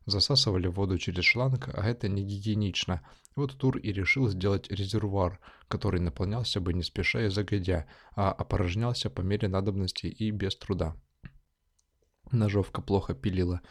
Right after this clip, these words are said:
и Тур сердился, но я выдал ему из своих запасов пилу Джигли, предназначенную вообще-то для костей человеческих.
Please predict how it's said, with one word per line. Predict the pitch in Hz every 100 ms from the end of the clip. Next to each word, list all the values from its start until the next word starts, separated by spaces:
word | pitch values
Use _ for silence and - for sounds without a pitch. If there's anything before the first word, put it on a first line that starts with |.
| - -
и | -
Тур | - 147 143
сердился, | - 101 107 131 131 92 90 -
но | - 110 95
я | 92 123
выдал | 131 127 101
ему | 95 104
из | 95
своих | - - 95
запасов | 92 92 120 - 101 -
пилу | 98 98 101
Джигли, | 95 98 107 95 92 87 - -
предназначенную | - 95 98 90 95 - 90 87 85
вообще-то | 87 - 95 85
для | 87
костей | - 87 - 87
человеческих. | - 92 85 - - - 80